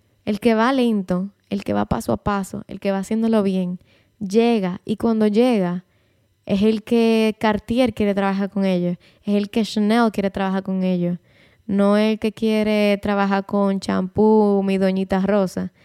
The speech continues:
Sorry si hay un champú que se llama mi doñita Rosa, pero dijo un nombre cualquiera. Pero sí, para mí es muy triste que lo,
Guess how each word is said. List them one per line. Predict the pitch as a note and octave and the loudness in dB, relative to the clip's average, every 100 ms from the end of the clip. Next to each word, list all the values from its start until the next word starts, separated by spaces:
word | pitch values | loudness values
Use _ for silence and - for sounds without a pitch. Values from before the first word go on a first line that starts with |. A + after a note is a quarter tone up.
| _ _ | _ _
Sorry | _ - G3+ G#3 | _ 0 0 2
si | - | 2
hay | G#3 | 2
un | G#3+ | 2
champú | A#3+ A#3+ G#3+ A#3+ | 0 0 2 0
que | A3+ | 0
se | G#3+ | -2
llama | A#3+ G#3+ | -2 -2
mi | A3+ A3+ | -2 -2
doñita | A3 A3+ A3 G#3+ | 0 0 2 4
Rosa, | G#3 G3+ | 4 2
pero | F#3+ F#3+ | 2 2
dijo | F#3+ G#3 | 2 2
un | A3 | 0
nombre | A3 A3 | 0 0
cualquiera. | G#3+ F#3 - - - _ _ _ _ | 0 -4 -8 -12 -16 _ _ _ _
Pero | G#3+ G#3+ | 0 2
sí, | G#3 F#3+ F#3 _ _ | 2 0 -2 _ _
para | G#3 G#3 | 0 2
mí | G#3 | 2
es | A3 - - _ | 0 -4 -18 _
muy | G#3 G#3 A3 A#3 A3 | -4 0 2 2 2
triste | G#3 F#3+ - - F#3 - _ _ _ _ | -2 -6 -10 -12 -12 -12 _ _ _ _
que | - G#3+ G3 F#3+ | -2 2 2 2
lo, | F#3+ F#3+ F#3+ G3 | 2 2 2 0